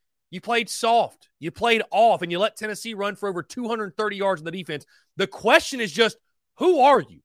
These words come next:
What are you? What is this defense? What is this defense good at? Because at least in years past, you could lean on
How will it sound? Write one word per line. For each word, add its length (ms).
What 320
are 160
you? 220
What 440
is 220
this 220
defense? 440
What 260
is 180
this 220
defense 500
good 240
at? 160
Because 200
at 120
least 260
in 140
years 280
past, 440
you 100
could 220
lean 360
on 300